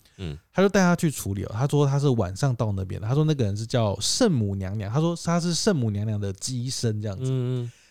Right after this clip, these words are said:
Speaker 2: 他说圣母娘娘一开头就问他朋友家里是不是在拜黑面妈祖的，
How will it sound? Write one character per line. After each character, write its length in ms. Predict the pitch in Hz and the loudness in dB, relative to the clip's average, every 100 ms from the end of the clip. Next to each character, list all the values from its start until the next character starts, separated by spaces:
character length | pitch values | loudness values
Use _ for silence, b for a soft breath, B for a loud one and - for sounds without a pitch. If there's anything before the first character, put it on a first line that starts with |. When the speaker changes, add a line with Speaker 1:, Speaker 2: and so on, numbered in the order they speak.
| B | B
Speaker 2:
他 60 | |
说 120 | 196 226 | 2 4
圣 180 | 262 | 4
母 100 | 226 | 4
娘 140 | 131 120 | 4 4
娘 120 | 127 | 2
一 40 | |
开 240 | - 139 143 | 0 2 4
头 140 | 127 | 4
就 120 | 117 | 4
问 140 | 135 123 | 2 2
他 100 | 120 | 0
朋 160 | 113 | 0
友 160 | 104 - - _ - | -2 -2 -12 _ -2
家 220 | 143 139 | 2 2
里 120 | 107 | 2
是 160 | - 131 | -2 -6
不 80 | 120 | -6
是 160 | 117 | -6
在 180 | 113 113 | -4 -4
拜 340 | - 135 107 92 - | -2 -2 -2 -4 -2
黑 220 | 165 160 | 0 2
面 240 | 156 170 98 | 4 2 2
妈 360 | 107 110 110 | 0 0 0
祖 180 | - 98 - | -2 -10 -14
的， 140 | - | -20